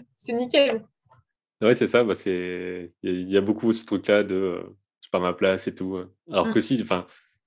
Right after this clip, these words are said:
Speaker 2: il suffit de montrer, de montrer les trucs qu'on fait et à ce moment-là, il y a des fois les gens aussi qui viennent directement nous récupérer si vraiment c'est intéressant
Speaker 1: Ouais.
Speaker 2: et tout ça. Ça arrive aussi même à des gens, euh, qui sont pas forcément encore, euh, méga expérimentés. Ça arrive plus tard
Speaker 1: Oui.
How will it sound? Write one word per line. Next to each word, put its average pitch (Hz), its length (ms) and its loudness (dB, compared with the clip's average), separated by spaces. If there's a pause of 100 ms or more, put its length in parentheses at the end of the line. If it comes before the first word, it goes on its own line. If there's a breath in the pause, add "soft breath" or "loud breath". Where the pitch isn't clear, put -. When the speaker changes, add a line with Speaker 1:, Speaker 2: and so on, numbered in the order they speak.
(100)
Speaker 2:
il 95 60 -6
suffit 117 280 2
de 117 40 0
montrer, 113 680 6
de 104 60 2
montrer 104 340 0
les 110 80 4
trucs 110 160 0
qu'on 113 140 -2
fait 127 220 8
et 110 40 6
à 98 80 4
ce - 100 -10
moment-là, 107 240 2
il 110 40 6
y - 20 6
a 101 40 4
des 98 100 0
fois 104 180 2
les 98 80 2
gens 110 160 2
aussi 104 200 -4
qui - 120 -8
viennent 98 120 -2
directement 104 480 2
nous 101 100 -4
récupérer 98 480 0
si 104 140 -10
vraiment 92 240 -4
c'est 92 140 -8
intéressant 92 400 -6
Speaker 1:
Ouais. 95 60 -6
Speaker 2:
et - 20 -8
tout - 80 -18
ça. 95 300 -2 (380)
Ça - 140 2
arrive 104 160 8
aussi 110 240 4
même 123 280 4
à 110 80 4
des 104 180 4
gens, 107 340 2
euh, 92 60 -4
qui - 100 -14
sont - 80 -20
pas 98 100 0
forcément 101 420 -2
encore, 101 360 2
euh, 90 240 -8 (420)
méga 98 240 6
expérimentés. 101 540 4
Ça - 140 2
arrive 92 220 0
plus 107 160 -2
tard 110 260 4 (140)
Speaker 1:
Oui. 294 100 -6